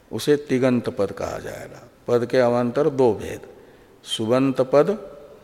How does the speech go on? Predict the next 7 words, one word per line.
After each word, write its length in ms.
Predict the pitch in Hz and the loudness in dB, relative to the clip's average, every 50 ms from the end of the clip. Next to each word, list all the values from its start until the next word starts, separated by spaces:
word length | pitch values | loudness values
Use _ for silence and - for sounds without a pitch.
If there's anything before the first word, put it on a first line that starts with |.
| - - - - - - - _ - - _ - | -20 -20 -20 -20 -20 -20 -20 _ -20 -20 _ -4
तिगंत 420 | 131 123 117 113 104 98 92 - | -2 0 0 0 -2 -2 -6 -10
पद। 260 | 98 - - - - - - - - _ _ _ _ _ _ _ _ - - _ _ _ - | -12 -14 -12 -14 -14 -14 -16 -20 -20 _ _ _ _ _ _ _ _ -20 -20 _ _ _ -4
तिगंत 420 | - 127 127 139 143 151 151 143 151 | -2 2 4 4 4 2 2 0 0
पद 260 | 131 - 131 131 127 | 0 2 2 2 2
होता 480 | 120 131 120 - - 127 123 120 117 | 0 -2 -2 0 2 2 4 4 2
है 300 | 113 113 117 139 190 226 - - - - - - - - | 2 0 0 -2 -2 -4 -8 -18 -20 -20 -20 -20 -12 -8
क्रिया, 320 | 131 123 120 98 - | -4 -2 -2 -2 -2